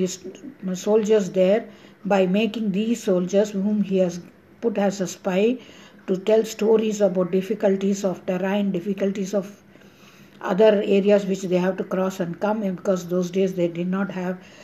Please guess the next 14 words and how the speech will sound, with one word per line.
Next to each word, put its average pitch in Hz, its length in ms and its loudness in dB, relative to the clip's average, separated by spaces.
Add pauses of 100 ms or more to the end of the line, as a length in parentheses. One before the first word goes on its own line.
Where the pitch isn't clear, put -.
(220)
aeroplanes 196 680 0
or 196 140 2
any 190 260 2
other 196 440 2 (280)
way 202 320 4
to 214 280 0
approach 196 420 -2
another 185 380 -2
land 196 320 -2
except 202 480 -4
by 196 200 0
walk 196 480 -2 (360)
and 196 240 0
by 202 260 2